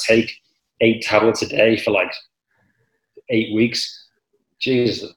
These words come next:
I just about, <laughs> I just about remember to brush my teeth at night time. Never mind, take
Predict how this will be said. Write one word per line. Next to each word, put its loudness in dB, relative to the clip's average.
I 4
just 4
about, 2
<laughs> -
I -4
just 2
about 6
remember 2
to -8
brush -4
my -4
teeth -2
at -2
night 0
time. 2
Never 4
mind, -2
take 4